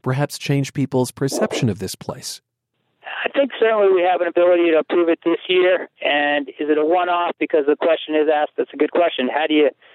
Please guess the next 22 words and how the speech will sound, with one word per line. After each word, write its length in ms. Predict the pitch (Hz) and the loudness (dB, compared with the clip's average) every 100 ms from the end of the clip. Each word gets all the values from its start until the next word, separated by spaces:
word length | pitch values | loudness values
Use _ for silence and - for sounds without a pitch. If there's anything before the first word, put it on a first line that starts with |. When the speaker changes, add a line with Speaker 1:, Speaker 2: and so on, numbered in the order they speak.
| - - - _ - | -20 -20 -20 _ -2
Speaker 2:
get 160 | 160 - | -2 0
back 300 | 160 156 - | -2 0 -4
to 80 | 156 | -2
try 180 | 165 151 | 0 0
to 80 | |
generate 460 | 147 156 151 143 135 | 2 2 2 2 2
revenue 420 | - 170 156 123 117 | 2 0 0 -2 0
here? 200 | 107 104 | 2 2
Is 100 | 110 | 2
it 60 | |
a 80 | 117 - | 0 0
five 260 | 139 143 143 | -2 0 0
dollar 300 | 127 120 120 | 0 0 0
ticket? 380 | - 113 98 | -2 -2 0
Is 80 | 107 | -2
it 120 | 104 - | -4 -4
something 280 | 127 - 123 | -4 -2 0
like 220 | 117 117 | 0 0
that? 260 | 147 135 - _ - - _ - | 0 0 -4 _ -20 -20 _ 0
But 100 | 170 | 2
is 120 | 170 | 2
it, 160 | 190 | 0